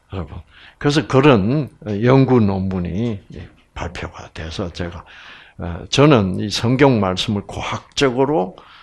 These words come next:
이해하려고 하는 사람이기 때문에, 왜? 하나님은 진리의 하나님이기 때문에 반드시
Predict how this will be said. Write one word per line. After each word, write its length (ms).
이해하려고 680
하는 320
사람이기 580
때문에, 340
왜? 140
하나님은 560
진리의 460
하나님이기 680
때문에 400
반드시 760